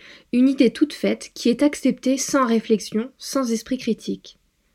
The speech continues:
Un stéréotype est donc généralement une vision réduite de la réalité qui va entraîner des manières de penser et d'agir en conséquence. Donc finalement, si on s'arrête quelques instants sur cette définition et qu'on la prend mot pour mot, des stéréotypes,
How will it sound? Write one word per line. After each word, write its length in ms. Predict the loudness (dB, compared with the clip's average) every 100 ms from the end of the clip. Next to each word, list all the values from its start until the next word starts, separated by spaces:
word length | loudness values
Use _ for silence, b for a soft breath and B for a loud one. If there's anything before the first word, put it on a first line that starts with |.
| _
Un 100 | -2
stéréotype 640 | 0 0 4 4 4 0 2
est 40 |
donc 160 | 4 4
généralement 540 | 6 4 4 2 2
une 140 | 0 2
vision 340 | 2 2 2
réduite 580 | 2 2 2 0 -2 -8 0
de 160 | 4
la 160 | 6 4
réalité 580 | 4 2 0 -4 -6 B B B 0
qui 220 | 6 6
va 120 | 6
entraîner 420 | 2 2 2 2
des 140 | 4 4
manières 440 | 4 4 2 2
de 120 | 0
penser 600 | 0 0 -2 0 -2 -2 _ -2
et 80 | 2
d'agir 440 | 4 4 4 2
en 80 | 0
conséquence. 760 | -2 -4 -4 -4 -6 -8 -16 -20 _ -4
Donc 240 | -2 -2
finalement, 560 | 2 4 4 4 2 0
si 240 | -4 -2
on 80 | -2
s'arrête 360 | 0 0 0 0
quelques 380 | 0 2 2
instants 340 | 2 0 -2 -4
sur 140 | -4
cette 180 | -2 -2
définition 680 | 0 -2 0 0 0 -4 -4
et 80 | -4
qu'on 160 | -2
la 160 | -2 -2
prend 300 | -6 -2 2
mot 240 | 4 4
pour 240 | 2 0 2
mot, 280 | 2 0 -6 B B B 4
des 160 | 4
stéréotypes, 680 | 4 2 4 2 4 4 2